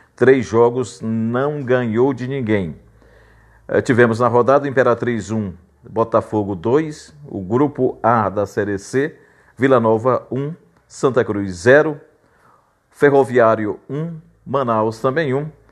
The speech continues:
e dois jogos adiados, Paysandu e Jacuipense, que seria na quarta, foi adiado para quarta-feira, dia nove, e treze, Remo, para quinta-feira,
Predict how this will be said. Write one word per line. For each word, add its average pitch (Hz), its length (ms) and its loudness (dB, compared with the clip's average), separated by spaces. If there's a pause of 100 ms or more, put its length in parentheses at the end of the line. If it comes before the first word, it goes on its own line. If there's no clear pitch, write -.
(120)
e - 80 -8
dois 190 220 2
jogos 147 260 2
adiados, 135 680 0
Paysandu 117 580 -2
e 104 40 -4
Jacuipense, 139 760 -4
que - 80 -20
seria 117 280 0
na 110 140 0
quarta, 95 600 -2 (280)
foi 127 200 6
adiado 113 320 4
para 110 200 2
quarta-feira, 113 720 -2
dia 110 220 -2
nove, 156 400 -2 (640)
e 110 240 0
treze, 151 540 2
Remo, 143 560 -6 (340)
para 117 240 2
quinta-feira, 151 1080 0